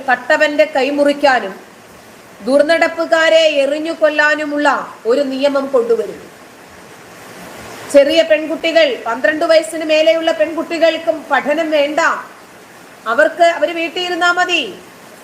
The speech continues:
അങ്ങനെ പ്രവാചകൻ ചെയ്തതുപോലെ ശൈശവ വിവാഹം നിയമം, നിയമം മൂലം കൊണ്ടുവരുന്നു. അങ്ങനെ എല്ലാ ഇസ്ലാമിക നിയമങ്ങളെയും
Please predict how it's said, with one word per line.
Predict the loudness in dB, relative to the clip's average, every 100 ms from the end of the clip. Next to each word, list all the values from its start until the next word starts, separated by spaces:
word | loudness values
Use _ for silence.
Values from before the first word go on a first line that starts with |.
| -20 -20 -20 -16
അങ്ങനെ | -4 0 2
പ്രവാചകൻ | 2 0 2 2 0 0 0
ചെയ്തതുപോലെ | -2 2 2 2 4 4 6 2 0 -6 -18 -20 -4
ശൈശവ | -2 0 -2 -2 2 2
വിവാഹം | 0 0 0 -2 -4
നിയമം, | -4 -2 0 0 -2 -12 -16 -2
നിയമം | 0 2 0
മൂലം | 0 -2 2
കൊണ്ടുവരുന്നു. | 0 4 2 2 -2
അങ്ങനെ | -4 -2 0 0 -4 -12 -20 -20 -20 -20 -20 -20 -20 -10
എല്ലാ | -2 2 2 2 0
ഇസ്ലാമിക | -4 -6 -2 2 2 0 -2 0
നിയമങ്ങളെയും | 0 0 -2 0 -2 0 2 4 2 -2